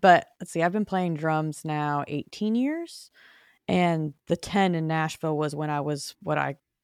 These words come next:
call semi-pro, 'cause I still always had a day job, and played for a lot of artists that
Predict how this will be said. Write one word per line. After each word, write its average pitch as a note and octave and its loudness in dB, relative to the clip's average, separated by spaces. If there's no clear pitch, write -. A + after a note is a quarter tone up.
call D#3 0
semi-pro, D3 -2
'cause D3+ -8
I D3+ -2
still D3+ -2
always D#3 0
had D#3 -2
a D3 -2
day D3 -2
job, C#3 -2
and F3+ 4
played C#4+ 4
for C4 6
a G#3+ 8
lot G3+ 6
of A3 2
artists F#3+ 2
that E3 4